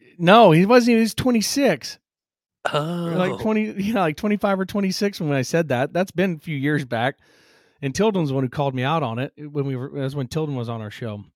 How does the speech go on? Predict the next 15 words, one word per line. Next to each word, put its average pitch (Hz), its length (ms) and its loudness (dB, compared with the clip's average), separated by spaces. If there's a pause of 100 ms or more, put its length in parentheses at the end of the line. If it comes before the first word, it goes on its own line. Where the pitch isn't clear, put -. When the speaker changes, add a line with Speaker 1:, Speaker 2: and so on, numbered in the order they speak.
Speaker 1:
And 127 160 -2
then, 131 280 -2 (520)
um, 117 420 0 (100)
Garrett 139 240 0
just 127 140 -8
laughed 135 200 0
at, 139 120 -4
well, 143 100 2
he, 160 320 0
he 151 160 2
did 170 140 4
a 151 60 8
video. 147 500 4
<clears throat> - 40 -10
I 208 340 8